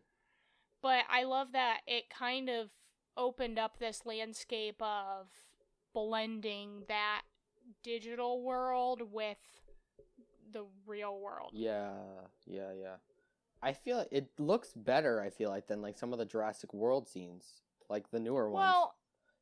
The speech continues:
Speaker 1: and I think why that is, is because they utilize the special effects as a way to add to the movie
Speaker 2: Mm-hmm.
Speaker 1: instead of the special effects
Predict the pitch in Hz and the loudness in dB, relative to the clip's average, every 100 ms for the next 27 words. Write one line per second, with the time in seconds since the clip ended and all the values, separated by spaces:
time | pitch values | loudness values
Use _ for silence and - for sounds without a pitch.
0 | _ 302 294 302 294 - 349 - 214 220 | _ 0 4 4 4 0 -6 -6 -8 2
1 | 240 277 294 254 233 220 220 208 220 226 | 6 8 8 8 6 2 0 0 0 0
2 | 233 262 262 - - 240 220 - 233 - | 2 0 -4 -8 -4 -2 -2 -6 -12 -8
3 | - 226 220 214 214 - - - _ _ | 0 2 2 0 -4 -6 -10 -14 _ _
4 | - 226 294 269 254 339 349 320 294 277 | -10 0 2 2 0 0 4 6 6 6
5 | 262 214 220 214 - 226 240 214 - 220 | 2 -2 -4 -2 0 0 0 -4 0 0
6 | 226 - - 220 208 202 202 202 - 202 | 0 -4 -4 -4 -4 -6 -6 -6 -10 -10
7 | 196 196 220 208 202 202 240 262 - 233 | -10 -8 -10 -10 -12 -6 -2 -2 -4 -8
8 | 214 - - 226 220 - - 226 220 214 | -8 -10 -10 -8 -8 -6 2 4 4 0
9 | 208 208 - 220 214 226 208 - 208 - | -2 -6 -4 -4 -2 -4 -6 -4 -6 -6